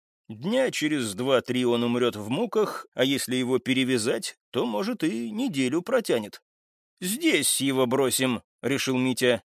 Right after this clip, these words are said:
Инга хотела что-то сказать против, но промолчала, лишь глянула на него с пугливым осуждением.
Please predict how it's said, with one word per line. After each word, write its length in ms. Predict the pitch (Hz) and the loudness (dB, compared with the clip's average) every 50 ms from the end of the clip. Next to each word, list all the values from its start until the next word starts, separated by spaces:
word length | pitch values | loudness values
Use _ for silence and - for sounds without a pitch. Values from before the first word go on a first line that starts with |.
| _ _ - | _ _ -2
Инга 280 | 170 175 156 135 143 135 | 0 0 0 0 0 0
хотела 420 | - 151 143 - 175 160 139 127 | 2 0 2 2 0 0 0 0
что-то 280 | - - 156 117 147 131 | 0 -2 -4 -4 -4 -4
сказать 420 | - - 139 131 147 143 127 - | -2 -2 0 0 0 0 -2 -4
против, 420 | - 185 254 214 131 - 120 - | -6 -2 -2 -2 0 0 -2 -2
но 160 | - 127 180 175 | -2 -2 -2 0
промолчала, 880 | - 156 147 147 147 139 123 - - 202 214 202 196 202 190 143 - - | 0 0 4 4 4 2 2 0 0 0 0 0 2 2 2 0 0 -4
лишь 240 | - 110 143 135 117 | -4 -4 -2 -2 -2
глянула 460 | 98 123 156 180 180 175 165 160 156 | -2 0 0 0 2 2 2 0 0
на 80 | 143 139 | 0 0
него 260 | 131 127 131 170 165 | 0 0 -2 -2 -4
с 60 | - | -4
пугливым 500 | - - 135 127 131 156 156 151 147 135 - | -6 -6 -6 -2 0 0 0 0 -2 -2 -4
осуждением. 800 | 143 - - 143 139 131 139 202 220 175 127 113 110 107 104 98 | -4 -4 -2 -4 -4 -4 -4 -4 -4 -2 -2 0 0 -2 -2 -4